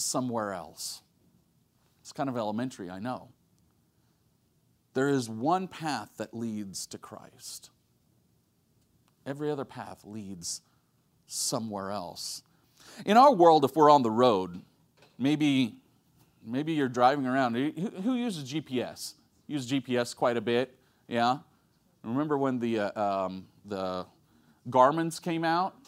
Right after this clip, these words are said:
Before they were on your phone, right? You had the Garmin, and then before that it was, uh, the,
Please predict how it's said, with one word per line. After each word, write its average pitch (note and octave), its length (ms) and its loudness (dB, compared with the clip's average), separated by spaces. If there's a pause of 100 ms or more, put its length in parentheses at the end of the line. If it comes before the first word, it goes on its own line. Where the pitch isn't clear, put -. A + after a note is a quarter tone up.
(120)
Before D3+ 340 2
they D3+ 100 4
were C#3+ 140 4
on C#3+ 140 4
your A#2+ 100 -2
phone, C#3+ 360 0
right? C#3+ 240 2
You B2 100 -2
had A#2+ 120 0
the A2 80 -6
Garmin, C3+ 460 2
and A#2 100 -2
then A2+ 120 -2
before C3+ 380 0
that B2+ 280 4
it B2+ 100 -2
was, A2+ 320 -2
uh, G#2 360 0
the, A2 100 -4